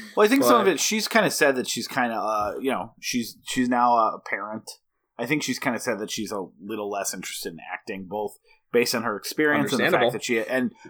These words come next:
Speaker 1: but yeah, both on her, based on her experience in the movie industry and also, uh, just having other priorities.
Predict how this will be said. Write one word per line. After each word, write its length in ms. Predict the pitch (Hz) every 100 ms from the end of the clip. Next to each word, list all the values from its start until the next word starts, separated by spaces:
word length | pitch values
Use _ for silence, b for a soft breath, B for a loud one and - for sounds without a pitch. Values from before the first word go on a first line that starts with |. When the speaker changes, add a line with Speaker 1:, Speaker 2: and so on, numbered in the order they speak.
| _
Speaker 1:
but 120 | 185 175
yeah, 140 | 147
both 260 | 139 160 160
on 60 |
her, 200 | 143 - -
based 220 | 147 139
on 60 |
her 80 | 127
experience 680 | - - 214 208 196 - -
in 200 | 135 143
the 80 | 139
movie 320 | 139 139 135
industry 520 | 131 127 - 127 117
and 140 | 107 110
also, 600 | 107 - 107 104 101 85
uh, 200 | 95 95 -
just 200 | 95 -
having 300 | 101 101 95
other 160 | 92 95
priorities. 720 | - 95 82 80 67 82 -